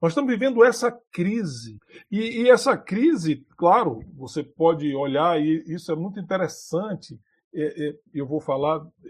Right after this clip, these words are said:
desse livro, né, O Deus que Intervém, porque ele faz uma, uma abordagem histórica resumida, mas bem interessante e profunda, sobre o, o pensamento e a filosofia,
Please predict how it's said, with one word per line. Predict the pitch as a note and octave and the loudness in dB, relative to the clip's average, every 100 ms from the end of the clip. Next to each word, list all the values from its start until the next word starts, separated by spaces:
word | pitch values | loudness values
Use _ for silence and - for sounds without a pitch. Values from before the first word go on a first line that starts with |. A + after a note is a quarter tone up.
| - C3 | -20 -20
desse | B2+ F#3 G#3+ D3 | -4 -4 -4 -8
livro, | C3 F#3 D#3+ C#3+ | -8 -8 -8 -6
né, | D#3 | -6
O | D3 | -4
Deus | C#3 D3+ - | -2 -2 -4
que | |
Intervém, | C#3+ D3 A#2 A#2+ D#3+ D#3+ B2 - - - | -6 -2 -2 -4 -6 -8 -12 -18 -16 -12
porque | G#3 C4 | -2 0
ele | C4 | 0
faz | - G3 F3+ | 2 4 4
uma, | F3 E3 D3+ - | 0 0 -2 -2
uma | E3 D3+ | -4 0
abordagem | D3 C3 D3 C#3 C3+ | 0 0 0 -2 -4
histórica | G#2+ - - F3+ F#3+ D3 C3 - _ _ D#4+ C4+ | -14 -10 -2 -2 -2 -6 -12 -14 _ _ -6 0
resumida, | E3+ C3+ C#3 E3 D#3 | 0 0 -2 -2 -2
mas | C#3+ B2+ - _ _ - | -2 -6 -10 _ _ -14
bem | C3 F#3+ G#3+ F#3 C#3+ - | -2 -2 -2 -4 -6 -8
interessante | D#3 B2+ D#3+ C#3 - E3 E3 | -14 0 2 2 0 -4 -6
e | |
profunda, | D#3 C3+ - F#3+ E3+ D#3 - - | -4 -4 -4 -4 -2 -4 -10 -20
sobre | - - - A3 A#3+ E3 E3 D#3+ C3+ - _ _ _ _ | -14 -10 8 12 12 12 4 2 -2 -10 _ _ _ _
o, | C#3+ D3+ - | -6 -4 -4
o | D3+ | 0
pensamento | F3+ F3+ - F3+ D#3 F3+ A3+ G#3 - A#2+ - - | 2 2 2 2 4 2 2 0 -6 -10 -12 0
e | D#3 | 2
a | |
filosofia, | - D3 C#3 A#2+ A2 - F3 A3 | 2 -2 -2 -4 -8 -8 -4 -4